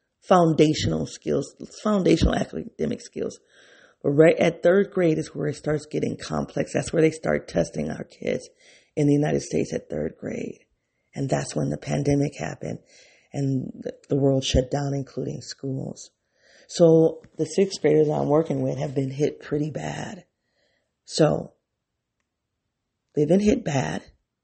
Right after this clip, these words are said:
and behavior is communication. So whereas other people will look at that sixth grade group and go, "Their behaviors are off the chart," and they are, <laughs> like they are. But I look at the, the, those behaviors,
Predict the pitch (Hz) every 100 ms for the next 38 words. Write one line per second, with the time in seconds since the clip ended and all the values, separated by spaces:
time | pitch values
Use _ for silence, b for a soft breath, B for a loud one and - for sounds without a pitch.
0 | _ _ _ _ _ _ _ 180 170 160
1 | 170 160 160 160 - 156 143 139 135 160
2 | - - - _ _ _ _ _ _ _
3 | _ _ _ - 156 147 143 - _ -
4 | 165 156 - - 190 208 208 170 160 156
5 | 151 160 160 156 - 101 - - - -
6 | - 170 - - - - - - b b
7 | b b b 190 214 151 151 151 135 -
8 | - 147 156 - - 160 151 - _ _
9 | 147 160 208 240 262 214 147 165 233 294
10 | 285 320 - - 277 226 233 233 135 -
11 | - - - - - - B B B B
12 | B - 160 175 277 196 165 - - -
13 | _ - 147 131 139 - 143 135 135 131